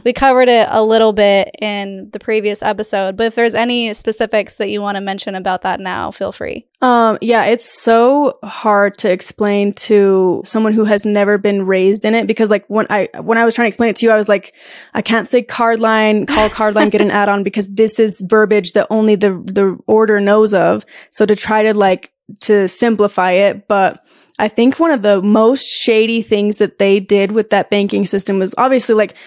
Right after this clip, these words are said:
Speaker 2: sometimes, uh, you, your bank account number wasn't even going up and you weren't even getting paid. And then you would go ask, "Hey, I, uh, uh, how come my,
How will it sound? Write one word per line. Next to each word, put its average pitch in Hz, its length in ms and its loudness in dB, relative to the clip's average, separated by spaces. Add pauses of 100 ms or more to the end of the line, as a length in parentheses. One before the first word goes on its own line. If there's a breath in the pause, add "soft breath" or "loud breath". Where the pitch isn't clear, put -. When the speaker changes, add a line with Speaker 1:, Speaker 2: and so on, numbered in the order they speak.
(180 loud breath)
Speaker 2:
sometimes, 226 720 0 (100)
uh, 208 480 2
you, 233 640 -2
your 220 220 2
bank 233 220 -2
account 220 340 -2
number 220 260 2
wasn't 220 220 0
even 214 140 0
going 208 200 0
up 220 160 2
and 220 180 0
you 240 160 2
weren't 226 360 0
even 220 180 0
getting 208 180 0
paid. 208 440 0 (280 loud breath)
And 226 160 4
then 226 120 4
you 220 80 4
would 202 100 -2
go 214 140 2
ask, 208 340 -2
"Hey, 254 260 2
I, 220 80 2
uh, 220 60 2
uh, 214 540 0
how 247 100 -2
come 302 140 0
my, 285 260 2